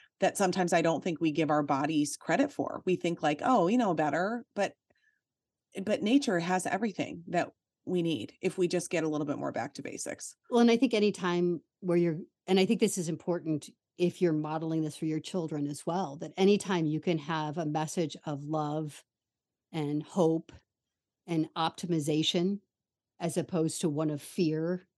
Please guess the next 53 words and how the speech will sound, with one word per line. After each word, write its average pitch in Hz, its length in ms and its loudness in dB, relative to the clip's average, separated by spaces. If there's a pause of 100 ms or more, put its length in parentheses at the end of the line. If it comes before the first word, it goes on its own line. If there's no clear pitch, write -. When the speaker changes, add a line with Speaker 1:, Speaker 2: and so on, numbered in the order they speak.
(120)
Speaker 2:
and 180 160 0
deficit, 208 560 -2 (440)
Speaker 1:
Yeah, 143 200 -8
Speaker 2:
you're 185 160 4
gonna 180 180 4
be 156 80 -2
Speaker 1:
yeah. 165 60 2
Speaker 2:
better 156 280 -4
off. 139 220 -16 (460)
Um, 151 260 -2
you're 175 120 4
just 196 140 2
gonna 208 120 4
be 190 80 6
Speaker 1:
Yeah, 254 140 8
Speaker 2:
better 165 60 2
Speaker 1:
and 226 120 4
Speaker 2:
off. 208 40 0 (240)
You're, 214 140 -8 (240)
Speaker 1:
respect, - 380 0 (680)
respect 233 380 0
for 294 80 4
your 262 160 4
body 202 360 2
is 160 140 -4
this 180 200 -6
amazing 170 760 0
thing. 208 540 2
I - 60 -2
mean, 180 160 0
think 220 160 4
Speaker 2:
Yeah. 247 60 4
Speaker 1:
about 196 260 2 (100)
even 185 260 -2
how 170 160 -2
that 180 200 2
translates 185 480 -2
into 180 160 0
something 170 360 0
we 170 120 0
talk 175 200 -2
about 180 160 2
a 185 60 0
ton 208 240 0
on 277 100 4
this 143 160 -4
podcast, 139 540 -6
which 156 180 -4
is 165 260 -2
body 190 380 2
image. 90 440 -8
And 185 160 2
Speaker 2:
Yep. 180 140 0